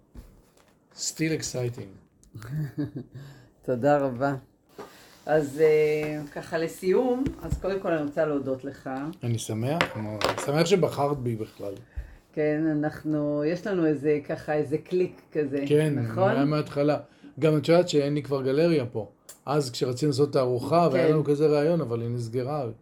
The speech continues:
Speaker 1: כמו
Speaker 2: זה
Speaker 1: כל
Speaker 2: הפך לכיתות
Speaker 1: כיתות,
Speaker 2: בטח,
Speaker 1: כיתות.
Speaker 2: ברור.
Speaker 1: עכשיו זה כל הכיתה של, אה, ריסים וגבות לומדים שם. אין, אין רמז, אין שמץ של גלריה.
Speaker 2: בסדר גמור,
Speaker 1: אבל
Speaker 2: זה
Speaker 1: להחזיק
Speaker 2: צריך להיות
Speaker 1: גלריות
Speaker 2: פרקטי.
Speaker 1: פרקטי.
Speaker 2: אז, אה, אני מודה לך.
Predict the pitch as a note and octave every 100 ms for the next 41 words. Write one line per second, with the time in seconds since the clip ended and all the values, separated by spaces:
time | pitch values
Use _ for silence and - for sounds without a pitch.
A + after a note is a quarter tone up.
0 | _ _ _ - C#3 E3+ D3+ C#3+ F#3 F3
1 | E3+ D#3+ D#3+ D3 F#3 D#3+ F#3 D#3+ D3 E3
2 | D#3 D3 C#3 B2 C3+ C3+ C#3+ D3 D3+ D3
3 | C#3 C3+ C#3 C#3 C3 B2 B2+ B2+ B2+ A#2
4 | A2 A2 A2+ A#2 B2+ B2 D3 C#3 C3 A#2
5 | A2+ A#2+ A#2+ A2+ A2+ A#2+ B2 C#3 C#3+ E3
6 | _ _ _ C#3 D3 C3+ - E3 D3+ D3
7 | C3+ B2 - E3+ D#3+ D#3 - F3 E3 C#3+
8 | - B2 A#2 A2+ G#2+ G#2 - _ - G3
9 | C4 D#4+ C#4+ C#3 C3+ F3+ C3 D3+ D3+ D#3
10 | E3+ G#3+ G#3+ - - F#3+ D3 - D3 C3
11 | C3 A2+ A#2 - - - D3 D3 C#3+ D3+
12 | D3+ - D#3 D#3+ D#3+ D3 C#3 C#3+ -